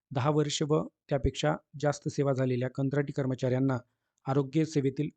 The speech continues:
मंजूर समकक्ष पदावर सामावून घेण्यास मान्यता देण्यात आली. याचा लाभ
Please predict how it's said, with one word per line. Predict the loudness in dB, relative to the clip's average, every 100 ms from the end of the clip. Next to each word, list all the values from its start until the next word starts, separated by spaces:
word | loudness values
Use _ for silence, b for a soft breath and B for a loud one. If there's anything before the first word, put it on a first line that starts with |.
| _
मंजूर | 0 2 4 2
समकक्ष | 2 -2 -2 -4 -2
पदावर | 0 0 -2 -6 _ _ _
सामावून | -4 2 2 2 2
घेण्यास | 0 0 -4 -2
मान्यता | -2 -2 -2
देण्यात | -2 -2 -2
आली. | -2 -2 -6 _ _ _
याचा | -4 0
लाभ | 2 2